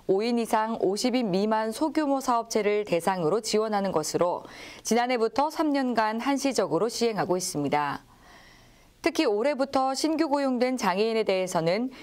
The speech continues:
연 최대 천팔십만 원으로 지원 금액이 상향되고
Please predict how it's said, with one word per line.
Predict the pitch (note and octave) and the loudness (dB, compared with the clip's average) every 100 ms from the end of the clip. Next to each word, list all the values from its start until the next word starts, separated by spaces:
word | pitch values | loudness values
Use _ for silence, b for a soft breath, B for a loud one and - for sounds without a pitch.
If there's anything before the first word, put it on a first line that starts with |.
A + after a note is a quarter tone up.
| B F3+ | B 0
연 | F3 A3 | 0 0
최대 | A#3 C4+ B3 A#3+ A#3+ | 0 0 2 0 -2
천팔십만 | A#3+ D#4 D4+ D4+ D#4+ D#4 C#4+ C4 B3 | 0 -2 0 0 0 0 0 0 0
원으로 | G#3 F3+ F#3+ D3 A#2 | 0 2 2 0 0
지원 | - A3+ B3 A#3 | 0 2 0 0
금액이 | G#3 E3+ D#3 B3+ | 0 2 0 0
상향되고 | C#4+ C4 A#3+ F3+ C#3+ D#3 D3 B2+ | 0 0 0 0 0 0 0 -4